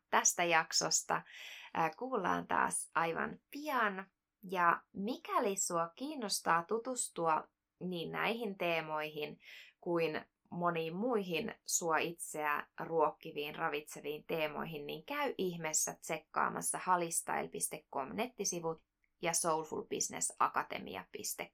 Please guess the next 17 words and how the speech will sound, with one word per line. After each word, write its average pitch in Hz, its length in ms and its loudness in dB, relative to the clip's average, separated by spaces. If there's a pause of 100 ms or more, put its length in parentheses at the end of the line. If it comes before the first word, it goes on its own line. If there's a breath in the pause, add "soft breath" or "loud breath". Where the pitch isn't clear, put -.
(100)
com - 260 -2 (160)
nettisivut. - 840 -8 (360 loud breath)
Sieltä 302 320 4
voi 175 140 0
löytyä 170 400 0 (140)
paljon 220 680 2
sulle 175 480 0
mielekästä 165 720 -2
maksutonta 208 680 0
sisältöä, 185 800 0
täysin 208 640 2
maksutta 165 500 -4
sun 165 200 -6
käytössä, 156 560 4 (100)
huikeita 202 600 0
koulutusvideoita, 156 1200 -2 (800 loud breath)
työpajoja, 165 800 2